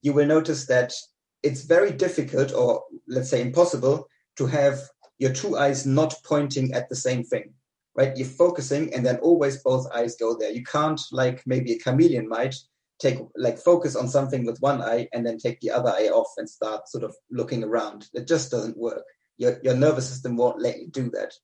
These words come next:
So fundamentally, what the two eyes send to the brain is always aiming to look at the same thing and then being processed together. Now, how that happens is, is a big field of study.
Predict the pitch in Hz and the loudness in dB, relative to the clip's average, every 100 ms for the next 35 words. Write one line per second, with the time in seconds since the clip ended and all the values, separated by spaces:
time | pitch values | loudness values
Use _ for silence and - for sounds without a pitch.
0 | _ 143 135 208 202 160 170 160 117 117 | _ -4 0 2 2 2 0 -4 -4 -4
1 | - 139 143 131 190 185 139 131 151 147 | -2 -2 0 -2 -2 2 2 0 -2 -4
2 | 127 120 123 113 120 131 - _ 143 135 | -6 -4 -2 -2 -4 -6 -12 _ -2 0
3 | 175 175 139 143 - - _ - 180 196 | 2 4 4 2 -4 -12 _ 0 2 2
4 | 180 151 147 151 143 - 135 131 127 120 | -2 -2 0 2 2 -2 0 0 0 0
5 | 113 139 - 131 135 131 143 135 131 156 | -2 -2 -2 0 2 2 2 0 2 2
6 | 156 - 123 127 - _ - 135 131 127 | 2 4 0 0 -10 _ -6 0 4 2
7 | - - _ - 135 139 196 233 - 202 | 0 -10 _ -4 -2 4 4 4 2 -2
8 | 233 143 175 - - _ - 139 131 - | 0 0 -2 -8 -16 _ 0 2 2 -2
9 | - 139 135 135 185 170 127 123 - 113 | -8 -6 -2 -2 0 2 2 0 -4 -4
10 | 135 135 | -4 -8